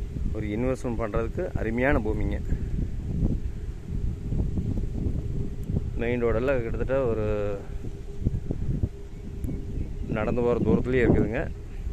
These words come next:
பஸ் ரோட்டு மேலேயே இந்த பூமி அமைஞ்சிருக்குதுங்க. இந்த பூமியோட விலை பார்த்தீங்கன்னா, ஒரு ஏக்கரா முப்பத்தி எட்டு லட்ச ரூபா சொல்றாருங்க.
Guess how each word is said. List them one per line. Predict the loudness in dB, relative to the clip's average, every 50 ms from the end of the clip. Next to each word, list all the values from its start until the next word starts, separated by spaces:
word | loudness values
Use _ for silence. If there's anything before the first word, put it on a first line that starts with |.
| -4 -4 -4 -2 -2 -2 -2 -2 -4 -6 -6 -6 -8 -8 -8 -8 -8 -8 -8 -6 -6 -4 -6 -6 -6 -8 -10 -10 -12 -12 -12 -10 -8 -8 -6 -6 -6 -6 -6 -6 -8 -8 -8 -8 -10 -10 -10 -10 -10 -10 -10 -10 -8 -8 -6 -4 -2
பஸ் | 0 0 0 0 0
ரோட்டு | 2 2 2 4 2 0 0
மேலேயே | 0 2 2 2 2 2 0 0
இந்த | -2 0 0 0
பூமி | 0 2 2 2 2 2 2
அமைஞ்சிருக்குதுங்க. | 2 0 0 0 -2 -2 -2 -2 0 0 0 2 2 0 0 -2 -2 -2
இந்த | -2 0 2 2
பூமியோட | 4 4 4 6 6 6 6 8 8 8 8
விலை | 8 8 6 6
பார்த்தீங்கன்னா, | 4 4 4 4 4 6 6 8 6 6
ஒரு | 6 8
ஏக்கரா | 8 8 8 8 6 4 4 4 4 4 2 2 2
முப்பத்தி | 4 2 2 2 2 2 6 6 8 8 8
எட்டு | 8 6 6 4 2
லட்ச | 4 4 4
ரூபா | 4 4 6 6
சொல்றாருங்க. | 6 6 8 8 6 6 6 4 2